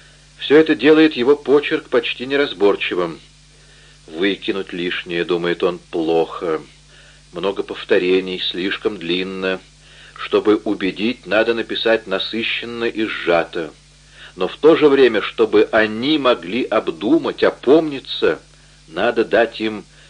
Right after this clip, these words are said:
все основные данные». Трудно. Он больше не может стоять,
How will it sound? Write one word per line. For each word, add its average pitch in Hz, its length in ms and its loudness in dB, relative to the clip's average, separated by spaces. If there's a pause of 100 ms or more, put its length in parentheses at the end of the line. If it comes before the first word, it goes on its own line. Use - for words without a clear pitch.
все 143 440 4
основные 113 760 -2
данные». 87 600 -4 (1040)
Трудно. 101 640 0 (1600)
Он 104 160 -6
больше 113 360 0
не 104 120 -6
может 101 340 -4
стоять, 85 600 -4